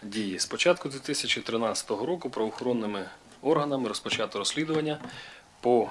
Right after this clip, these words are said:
сімдесяти двох кримінальних провадженнях за злочинами, де потерпілими є працівники засобів масової інформації. До цього переліка відносяться і зазначені головуючі випадки, які були в нас в місті Кіровограді, Черкасах і в місті Херсоні. Коротко хочу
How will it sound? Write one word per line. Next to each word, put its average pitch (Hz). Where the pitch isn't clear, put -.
сімдесяти 113
двох 101
кримінальних 101
провадженнях 151
за 101
злочинами, 123
де 104
потерпілими 113
є 120
працівники 101
засобів 107
масової 110
інформації. 98
До -
цього 202
переліка 170
відносяться 135
і 113
зазначені 113
головуючі 107
випадки, 127
які 110
були 104
в 95
нас 92
в -
місті -
Кіровограді, 123
Черкасах -
і 98
в -
місті 123
Херсоні. -
Коротко 170
хочу -